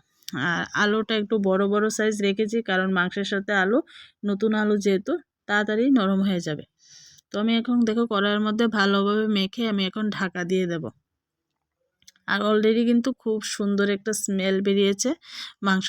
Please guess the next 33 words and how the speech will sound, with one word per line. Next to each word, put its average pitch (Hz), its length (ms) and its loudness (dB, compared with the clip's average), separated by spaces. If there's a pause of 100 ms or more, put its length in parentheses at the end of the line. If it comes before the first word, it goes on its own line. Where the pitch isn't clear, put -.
থেকে। 208 240 0
তো 220 180 0
এই 233 180 4
শীতে 233 360 -2
তোমরা 214 320 0
অবশ্যই, 208 540 2 (180)
এম-, 185 440 -2
এমনভাবে 208 640 0
মাংসটা 196 600 -2
রান্না 190 340 2
করে 202 220 0
খাবে। 202 340 -2
হাঁসের 196 380 -2
মাংস 190 260 -2 (580)
বিরিয়ানি 202 440 2
বলো, 196 360 2
ভাত 190 360 0
বলো, 202 260 2
রুটি 196 240 0
বলো, 208 240 0
সব 190 260 -2
কিছুর 202 300 -2
সাথে 208 320 -2
একদম 208 340 0
পারফেক্ট 185 560 -2
জমে 190 320 0
যাবে, 208 260 2 (580)
জমে 202 300 2
একদম 190 360 4
ক্ষীর। 285 360 0
<laughs> 208 440 0 (420)
তো 196 100 -4 (140)
চলো 233 280 2